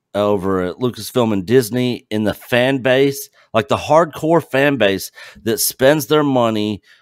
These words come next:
on the merchandise, goes and s-, rewatches the sh-, shows and the episodes of shows multiple times, goes to see movies multiple times, tells their friends, tells their family about it. They're not interested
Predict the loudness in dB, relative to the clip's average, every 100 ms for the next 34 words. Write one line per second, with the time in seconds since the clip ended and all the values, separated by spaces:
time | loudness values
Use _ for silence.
0 | _ _ 2 2 2 4 2 2 -2 2
1 | 4 2 -2 -12 -2 2 2 0 -4 -6
2 | -10 _ _ _ _ 2 4 6 4 4
3 | 0 -8 -8 -12 -12 _ _ -18 -8 2
4 | 6 6 4 -2 -12 -16 -6 -2 0 0
5 | -2 -2 0 0 -2 -12 -10 -4 -2 -2
6 | -2 -2 -4 -10 -6 -2 -2 -2 -4 -4
7 | -4 -10 -10 -4 -2 -2 -2 -6 -12 -20
8 | -14 0 0 0 -6 -4 -2 0 0 -2
9 | -4 0 0 0 -4 0 0 0 -2 -2
10 | -2 -4 -6 -2 -2 -2 -2 0 0 0
11 | -4 _ _ _ _ _ _ _ -20 -10
12 | 2 4 4 4 2 2 0 2 4 4
13 | 4 -2 -6 -8